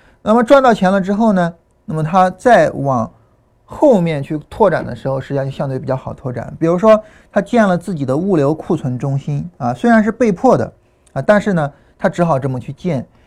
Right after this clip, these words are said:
因为没有批发商愿意给农村送货，我就自己建嘛，我就自己做物流嘛。然后，但是呢，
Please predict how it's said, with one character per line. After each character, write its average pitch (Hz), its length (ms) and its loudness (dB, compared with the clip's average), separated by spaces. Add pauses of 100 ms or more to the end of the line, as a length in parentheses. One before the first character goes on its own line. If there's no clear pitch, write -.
(100)
因 226 100 0
为 285 80 2
没 233 200 4
有 285 120 4
批 202 200 -6
发 202 160 0
商 202 180 0
愿 220 220 0
意 143 140 -4
给 123 360 -10
农 139 180 -4
村 196 200 -4
送 160 260 -4
货， 147 180 -4
我 123 140 -6
就 143 100 -6
自 147 140 -10
己 127 160 -8
建 151 300 0
嘛， 120 120 -4
我 120 60 -6
就 131 80 -6
自 233 200 -8
己 127 120 -8
做 151 220 -2
物 147 160 -2
流 120 180 -2
嘛。 117 180 -4 (580)
然 233 120 6
后， 294 80 8
但 302 180 6
是 294 140 0
呢， 247 160 2